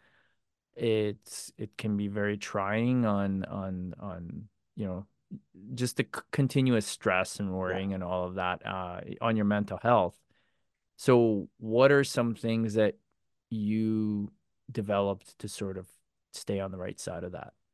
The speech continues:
Speaker 1: over time?
Speaker 2: For me, working out, obviously, like, everyone talks about yoga, some sort of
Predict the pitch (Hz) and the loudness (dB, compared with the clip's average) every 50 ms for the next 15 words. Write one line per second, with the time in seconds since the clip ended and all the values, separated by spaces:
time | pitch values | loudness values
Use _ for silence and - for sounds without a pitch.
0 | _ _ - 101 90 92 - - - 101 73 123 - _ _ _ _ _ _ 139 | _ _ -14 -12 -12 -12 -12 -14 -14 -14 -14 -16 -18 _ _ _ _ _ _ 8
1 | 131 127 127 127 127 135 139 139 143 143 139 - - - 110 104 107 104 - - | 8 10 10 10 10 10 12 10 10 10 8 8 4 2 2 4 2 2 2 -2
2 | 107 101 98 98 98 101 104 - - 92 98 92 95 95 101 - - 95 95 95 | -2 2 4 6 6 6 6 6 4 4 4 4 4 2 2 0 0 2 2 2
3 | 92 - 90 95 98 98 98 - 92 90 - 92 87 71 92 98 98 95 101 98 | 2 2 0 -2 -2 -2 -2 -4 -6 -2 2 2 2 2 2 4 4 4 4 6
4 | 107 101 101 104 98 98 98 85 - - - 110 104 - 113 110 98 - | 8 8 10 10 10 10 8 8 4 2 -2 -4 -2 0 0 0 0 -2